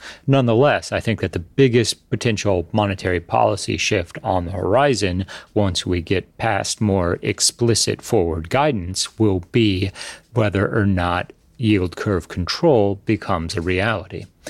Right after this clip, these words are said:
We haven't heard a great deal from monetary policy officials on that topic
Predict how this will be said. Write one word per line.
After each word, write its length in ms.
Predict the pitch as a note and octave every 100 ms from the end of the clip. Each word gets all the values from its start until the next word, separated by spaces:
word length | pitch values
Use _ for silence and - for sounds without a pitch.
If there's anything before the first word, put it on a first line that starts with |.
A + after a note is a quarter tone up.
| - - -
We 120 | A#2
haven't 340 | - G3 C#3
heard 380 | - A#2 G2+ F2+ - -
a 120 | G2
great 460 | E2+ G#2+ F#2+ -
deal 340 | - A2+ F#2 F2+
from 240 | - G#2
monetary 540 | F#2+ F2+ F2 - F2+ E2+
policy 500 | - F#2+ F2+ - G2
officials 560 | F2+ A2 - G2+ F2
on 300 | - G#2+ F#2
that 260 | F2+ F2 -
topic 520 | - F#3 C3 F#2+ F#2